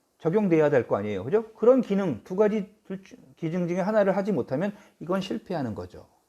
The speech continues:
그다음에 예산 문제예요. 너무 낙관적으로 또는 불완전한 정보를 가지고, 어, 예산을 비현실적으로 추정하는 것은 문제가 있어요.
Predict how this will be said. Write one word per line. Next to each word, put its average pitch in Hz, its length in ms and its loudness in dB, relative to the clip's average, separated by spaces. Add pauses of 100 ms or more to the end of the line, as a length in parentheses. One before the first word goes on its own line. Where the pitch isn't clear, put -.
(1800)
그다음에 214 240 2
예산 254 300 6
문제예요. 117 640 2 (560)
너무 165 680 2 (120)
낙관적으로 180 1000 4 (400)
또는 202 280 -6
불완전한 196 1000 2
정보를 151 520 0
가지고, 139 640 -2 (240)
어, 107 680 -8
예산을 151 600 0
비현실적으로 202 800 0
추정하는 175 460 -4
것은 175 360 -4
문제가 127 360 0
있어요. 82 520 -6